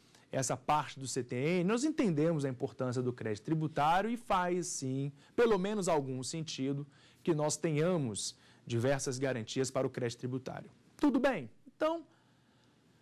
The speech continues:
o artigo um oito três do C T N,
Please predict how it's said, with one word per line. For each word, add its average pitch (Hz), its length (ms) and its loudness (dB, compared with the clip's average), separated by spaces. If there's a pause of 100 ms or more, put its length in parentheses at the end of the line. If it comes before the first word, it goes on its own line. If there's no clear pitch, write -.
(240)
o - 80 2
artigo 262 540 0
um 220 240 2
oito 185 240 0
três 151 300 0
do 156 100 -2
C 208 160 2
T 214 120 -2
N, 240 460 2